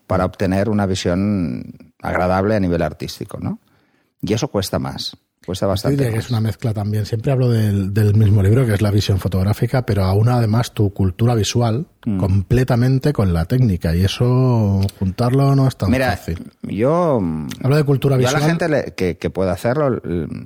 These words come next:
Speaker 1: le digo que haga este experimento, que, que coja y le dé la cámara a un niño.
Speaker 2: Mm.
Speaker 1: Y lo hace de forma innata. Compone de forma innata, no centra, pone a un lado. Tú no
Speaker 2: Ujú.
Speaker 1: le digas nada, no
Speaker 2: Sí,
Speaker 1: le
Speaker 2: sí,
Speaker 1: digas
Speaker 2: sí.
Speaker 1: ni lo que tiene que hacer. Déjalo a él.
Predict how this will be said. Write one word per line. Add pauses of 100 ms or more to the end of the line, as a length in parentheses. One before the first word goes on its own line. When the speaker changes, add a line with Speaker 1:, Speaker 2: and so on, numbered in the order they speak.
Speaker 1:
le
digo
que
haga
este
experimento,
que,
que
coja
y
le
dé
la
cámara
a
un
niño. (600)
Speaker 2:
Mm.
Speaker 1:
Y
lo
hace
de
forma
innata. (440)
Compone
de
forma
innata,
no
centra,
pone
a
un
lado. (280)
Tú
no
Speaker 2:
Ujú.
Speaker 1:
le
digas
nada,
no
Speaker 2:
Sí,
Speaker 1:
le
Speaker 2:
sí,
Speaker 1:
digas
Speaker 2:
sí.
Speaker 1:
ni
lo
que
tiene
que
hacer. (400)
Déjalo
a
él.